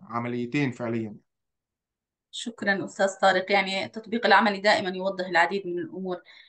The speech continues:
Speaker 2: آه، سعادة القاضي شعبان، بصفتك، آه، محكم أيضًا، بصفتك،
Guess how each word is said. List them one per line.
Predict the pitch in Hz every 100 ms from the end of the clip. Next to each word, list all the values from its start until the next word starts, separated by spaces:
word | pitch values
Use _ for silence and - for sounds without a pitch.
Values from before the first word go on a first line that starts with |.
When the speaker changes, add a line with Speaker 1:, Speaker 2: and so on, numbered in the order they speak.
| -
Speaker 2:
آه، | 190
سعادة | 185 214 226 220
القاضي | 208 208
شعبان، | 226 202 214 214 208
بصفتك، | 202 - 202 202 190 -
آه، | 185 175
محكم | 185 185 - - - 190 -
أيضًا، | 196 190 180 180 175
بصفتك، | 160 202 214 220 - 208